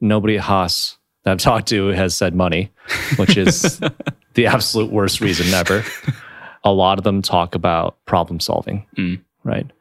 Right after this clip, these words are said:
Speaker 1: And to that respect, impact is actually, having an impact is something it sounds like that you crave. And that's
Speaker 2: Yeah.
Speaker 1: not what management consulting can provide as much of.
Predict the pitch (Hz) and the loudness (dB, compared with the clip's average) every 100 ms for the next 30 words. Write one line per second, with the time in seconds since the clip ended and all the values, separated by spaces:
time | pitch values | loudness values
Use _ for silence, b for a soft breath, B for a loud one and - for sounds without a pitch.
0 | _ _ _ _ _ - 92 90 87 92 | _ _ _ _ _ 0 2 2 2 0
1 | - - 101 95 90 92 - _ _ - | -2 -2 0 2 2 0 -6 _ _ -4
2 | 87 - 131 113 - - _ _ 107 104 | -4 0 0 0 -2 -10 _ _ 0 0
3 | 92 82 85 - 87 90 80 - 87 85 | 0 -2 -2 -4 -2 -2 0 0 0 -2
4 | 113 - B - - 107 101 95 92 95 | -4 -8 B -4 0 2 2 2 2 2
5 | - - - 104 90 - 90 87 85 85 | 0 -4 -4 -2 -2 0 0 0 -2 -2
6 | 107 - 92 90 87 - - - - - | -2 0 0 2 -2 -2 -6 -8 -4 -2
7 | 50 101 101 90 104 90 - - 95 92 | -2 -2 -2 -2 0 0 -2 0 0 0
8 | - 98 90 87 _ - 110 98 95 95 | -2 0 0 -2 _ -4 2 2 2 -2
9 | 85 - 92 87 85 82 80 82 78 85 | -2 0 0 0 0 0 0 -2 0 0
10 | 85 85 80 78 - 85 85 90 85 - | 2 2 2 -2 -2 -2 2 0 0 -2
11 | - - - - 98 - | -4 -6 -4 -4 -6 -12